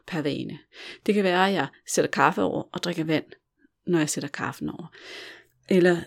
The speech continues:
det kan være, at jeg smører madder og drikker en glas vand, mens jeg gør det. Det kan også godt være, at jeg lige er nødt til at sætte det der glas vand frem et sted, hvor at jeg får øje på det. Det var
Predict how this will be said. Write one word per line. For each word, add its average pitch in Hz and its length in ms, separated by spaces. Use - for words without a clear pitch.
det 180 100
kan 165 140
være, 156 300
at - 100
jeg 143 180
smører - 280
madder 156 300
og - 220
drikker 170 260
en 165 300
glas - 240
vand, 165 200
mens - 260
jeg - 60
gør 156 180
det. 151 180
Det - 80
kan 196 100
også 190 140
godt 202 160
være, 220 320
at 190 140
jeg 170 100
lige 233 320
er 185 60
nødt 190 180
til - 120
at - 40
sætte - 160
det 202 100
der - 80
glas - 340
vand 220 280
frem - 280
et - 120
sted, 190 300
hvor 170 360
at 165 140
jeg 151 100
får - 160
øje 175 220
på 165 180
det. 151 180
Det 180 80
var 202 120